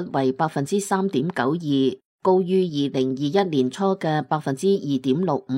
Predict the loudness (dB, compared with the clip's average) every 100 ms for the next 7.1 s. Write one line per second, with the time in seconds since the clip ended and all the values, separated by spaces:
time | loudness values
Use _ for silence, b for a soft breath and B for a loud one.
0 | -2 0 0 -2 -4 -2 -2 -2 -2 -2
1 | -2 -2 -2 -2 0 -2 -6 _ _ -4
2 | -2 -2 -2 -2 -2 0 -2 0 0 0
3 | 0 -2 0 -2 0 -2 0 -2 -2 0
4 | 2 2 0 0 0 0 -4 -6 -2 -4
5 | -2 -2 -2 -2 0 0 -2 -8 _ _
6 | 0 0 0 0 0 0 0 -2 0 -2
7 | -2